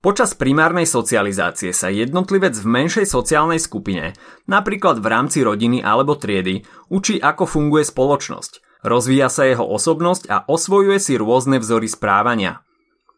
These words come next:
Počas sekundárnej fázy socializácie je človek aktívnejší. Role a pravidlá, ktoré sa naučil počas primárnej fázy, sa snaží aplikovať na širšie sociálne skupiny,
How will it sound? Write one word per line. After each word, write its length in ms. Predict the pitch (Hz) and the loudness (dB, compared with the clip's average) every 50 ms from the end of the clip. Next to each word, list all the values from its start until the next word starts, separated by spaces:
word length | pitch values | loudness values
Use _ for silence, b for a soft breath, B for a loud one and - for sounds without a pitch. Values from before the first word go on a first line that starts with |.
| _ _ _ _ _ _ _ _ _ _ _ - | _ _ _ _ _ _ _ _ _ _ _ -2
Počas 320 | 190 214 202 262 196 - | -2 0 2 0 0 0
sekundárnej 720 | - - 127 104 - 143 135 131 123 123 120 123 127 131 - | 0 -2 -2 -2 0 0 2 4 4 2 2 2 0 -2 0
fázy 320 | - 113 113 113 131 123 | 2 2 2 2 0 -2
socializácie 880 | - 120 104 - - 107 98 98 98 95 98 90 87 - - 120 135 151 | -4 -4 -4 -2 -2 0 0 0 -2 -2 -2 -4 -2 -2 -2 -2 0 0
je 80 | 147 | 0
človek 400 | - 175 180 180 185 185 - - | 0 2 2 2 0 0 -2 -2
aktívnejší. 800 | 120 117 - - 165 156 143 131 110 101 95 95 - 80 69 64 b b b b b b b b b - | -2 -2 -2 -4 -4 -2 0 0 0 -2 -2 -6 -8 -10 -12 -14 b b b b b b b b b -4
Role 320 | - 117 123 131 151 160 | 0 2 4 4 4 4
a 80 | 143 117 | 4 2
pravidlá, 560 | - - 107 95 95 104 104 110 113 113 123 | 2 0 0 0 0 0 0 2 2 2 2
ktoré 320 | - - - 151 156 170 | 2 0 0 2 2 2
sa 160 | 170 - 160 131 | 2 0 0 2
naučil 480 | 120 120 135 147 - 170 165 165 - | 2 2 2 0 0 -2 -2 0 -2
počas 320 | 180 170 - 180 143 - - | -2 -2 0 -2 -4 -4 -4
primárnej 480 | - 113 117 127 143 151 160 175 185 | -2 0 2 2 2 2 2 0 -2
fázy, 480 | 185 - 123 104 95 92 92 90 82 - | -2 0 0 0 0 0 -2 -6 -8 -8
sa 160 | - 101 104 | -6 -4 -4
snaží 400 | - 131 131 151 170 214 202 - | -2 0 0 0 0 -2 -2 -2
aplikovať 560 | - 120 - - 151 139 - 165 160 156 151 | -2 -2 0 -2 -4 -2 0 2 2 2 2
na 160 | 139 131 113 | 0 -2 -4
širšie 400 | - - 139 139 147 - - 160 | -2 -2 -2 -2 0 0 0 0
sociálne 480 | - - 127 117 - 147 143 143 147 143 | 0 0 -2 -2 0 2 2 2 2 0
skupiny, 560 | 131 - - 113 101 - 104 98 101 107 B | -2 -4 -6 -8 -6 -4 -2 -2 -2 -2 B